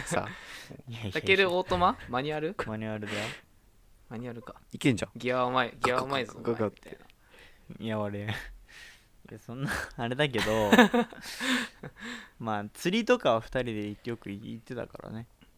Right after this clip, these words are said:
Speaker 3: いいね。
Speaker 1: いいじゃん。めっちゃ行ってそう。
Speaker 3: いいね。
Speaker 2: なんかい-、友達みたいな感じかな、お父さんとは。
Speaker 3: えー。
Speaker 2: うん、本当に。
Speaker 1: いいね。
Speaker 3: マジか。
Speaker 2: うん。
Speaker 3: うちまだ父さんっていうなんか、抜けてないな。
Speaker 2: あ、そっ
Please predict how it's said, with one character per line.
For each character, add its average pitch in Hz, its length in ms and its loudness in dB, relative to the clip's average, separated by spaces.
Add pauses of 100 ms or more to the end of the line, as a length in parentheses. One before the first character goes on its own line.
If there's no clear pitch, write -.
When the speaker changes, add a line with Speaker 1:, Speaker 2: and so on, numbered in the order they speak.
(400)
Speaker 3:
い 147 140 2
い 120 40 -2
ね。 101 360 -8
Speaker 1:
い 120 320 10
い 101 100 4
じ - 140 0
ゃ - 20 -2
ん。 - 60 -6 (580)
め 104 80 2
っ - 80 -2 (120)
ち - 140 -2
ゃ 147 40 0
行 131 80 -4
っ 98 100 -8
て 104 80 2
そ - 160 0
う。 - 40 2
Speaker 3:
い - 20 0
い - 20 0
ね。 190 60 4
Speaker 2:
な 330 60 4
ん 381 40 -4
か 254 140 4
い-、 123 100 2 (200)
友 214 280 8
達 415 240 6
み 381 80 2
た - 80 2
い 113 60 2
な 107 60 -4
感 101 180 -4
じ 101 100 -8
か 92 100 -8
な、 123 200 -8 (100)
お 110 80 -8
父 110 240 -2
さ 107 100 -8
ん 101 80 -10
と - 120 -12
は。 - 160 -14
Speaker 3:
え 131 800 -6
ー。 - 20 -12
Speaker 2:
う 117 40 -6
ん、 - 20 -4
本 110 80 -6
当 107 160 -8
に。 107 160 -6
Speaker 1:
い 113 180 0
い 95 60 -2
ね。 87 500 -4 (100)
Speaker 3:
マ 139 140 -12
ジ - 160 -12
か。 101 280 -10 (220)
Speaker 2:
う - 60 -8
ん。 107 320 -6 (180)
Speaker 3:
う - 60 -20
ち - 140 -14
ま 160 160 -6
だ 113 180 -4 (280)
父 131 200 -8
さ - 160 -10
ん - 40 -14
っ - 40 -16
て - 220 -20
い - 20 -16
う - 60 -18
な - 80 -20
ん - 20 -20
か、 - 160 -20 (640)
抜 120 80 -10
け 110 140 -12
て 107 100 -14
な 98 100 -10
い 95 60 -14
な。 69 140 -18 (120)
Speaker 2:
あ、 113 160 -6
そ 107 140 -8
っ - 40 -10